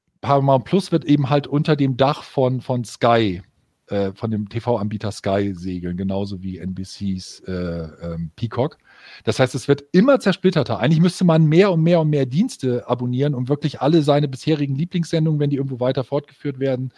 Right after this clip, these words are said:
zu gucken. Oder man muss eben halt sagen, "Okay, brauche ich gar nicht, verzichte ich. Ich suche mir halt tatsächlich nur ein, zwei vielleicht raus, die mir wirklich gefallen, wo ich wirklich finde, dass, da bekomme ich das Beste für mein Geld und lass die anderen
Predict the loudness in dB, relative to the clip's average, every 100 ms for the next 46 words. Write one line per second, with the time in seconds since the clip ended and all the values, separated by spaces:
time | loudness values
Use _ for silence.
0 | -20 -20 -20 _ -12 -6 -4 -2 2 4
1 | 6 6 4 2 2 2 2 2 0 0
2 | 0 -2 -4 -4 0 0 0 -2 0 2
3 | 0 -4 -4 -6 -4 -6 -6 -12 -12 -20
4 | -6 -4 -2 0 0 -2 -4 -4 -4 -4
5 | 0 0 0 -2 0 0 0 -2 -2 -6
6 | -4 -4 -4 -6 -6 -6 -8 -10 -14 -20
7 | -20 -20 -10 -6 2 4 4 0 -2 -6
8 | _ -10 -8 -8 -4 -2 -2 -4 -6 -8
9 | -8 -10 -8 -8 -6 -10 -8 -6 -4 -6
10 | -6 -4 -2 0 -2 -2 -12 -8 0 0
11 | 0 -4 -2 -2 -4 -8